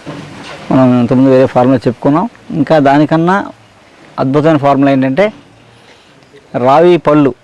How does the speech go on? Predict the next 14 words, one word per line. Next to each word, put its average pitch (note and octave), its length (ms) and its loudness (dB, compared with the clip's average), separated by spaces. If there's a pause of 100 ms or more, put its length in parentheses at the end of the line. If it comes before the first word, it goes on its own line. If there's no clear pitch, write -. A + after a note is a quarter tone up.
(380)
ఈ C3 80 -2
రావి C3+ 280 2
కాయలు D#3+ 600 -2 (500)
ముగ్గిపోయి D3+ 460 -2
రాలిపోతాయి. C#3 460 0 (1200)
ఈ D#3+ 120 2
భూమి D#3+ 300 0
మీద D3+ 240 2 (960)
ఏ D#3+ 220 2
వృక్షమైతే D3+ 920 -2 (840)
పువ్వులు F3+ 280 2
పూయకుండా D#3 720 0
కాయలు C#3+ 440 0
కాయగలదో C3+ 800 -2